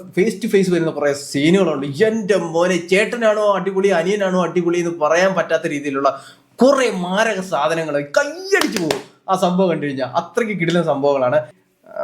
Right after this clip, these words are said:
ഫസ്റ്റ് ഒരു തേർട്ടി മിനിറ്റ് പടം ലാഗിങ് പോലെ എനിക്ക് ഫീൽ ചെയ്തു, പേഴ്സണലി ആണ്. പക്ഷേങ്കിൽ ഇത് സ്റ്റോറിയിലോട്ട് കയറാൻ തുടങ്ങുമ്പോഴത്തേക്കിനും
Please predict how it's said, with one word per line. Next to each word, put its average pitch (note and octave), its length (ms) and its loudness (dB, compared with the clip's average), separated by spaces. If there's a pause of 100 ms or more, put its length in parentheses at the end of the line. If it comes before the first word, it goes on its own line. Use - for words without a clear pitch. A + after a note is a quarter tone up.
(160)
ഫസ്റ്റ് G#3 300 4
ഒരു A#3 120 0
തേർട്ടി A3 300 4
മിനിറ്റ് G#3 260 2 (120)
പടം F#3+ 180 0 (180)
ലാഗിങ് F#3 440 0
പോലെ E3+ 160 2 (100)
എനിക്ക് G3 280 -2
ഫീൽ F#3 220 4
ചെയ്തു, C#3+ 200 -2 (160)
പേഴ്സണലി F#3 480 2
ആണ്. C3 140 -4 (760)
പക്ഷേങ്കിൽ A#3 320 2 (100)
ഇത് A#3+ 180 4
സ്റ്റോറിയിലോട്ട് A#3+ 640 4 (160)
കയറാൻ A3+ 360 4
തുടങ്ങുമ്പോഴത്തേക്കിനും A3 920 2